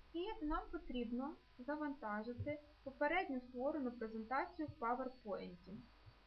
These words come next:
Так, я вибираю свою презентацію по Лесі Українці,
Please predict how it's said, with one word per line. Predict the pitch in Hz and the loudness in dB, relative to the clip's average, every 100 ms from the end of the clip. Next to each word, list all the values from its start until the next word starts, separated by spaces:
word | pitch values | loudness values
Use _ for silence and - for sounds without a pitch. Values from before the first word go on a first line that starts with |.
| - - - - - - - - - - - - - - | -20 -20 -20 -18 -10 -6 -6 -6 -16 -16 -16 -16 -16 -10
Так, | - 220 254 | -6 -4 0
я | 311 | 2
вибираю | 349 247 254 254 240 | 4 2 4 4 4
свою | 247 247 | 2 0
презентацію | - 226 233 233 226 220 - 214 | 0 -2 -2 -2 -2 -2 -4 -8
по | 214 | -4
Лесі | 214 214 - | -2 -4 -6
Українці, | 208 214 208 208 240 - | -10 -6 -6 -6 -6 -6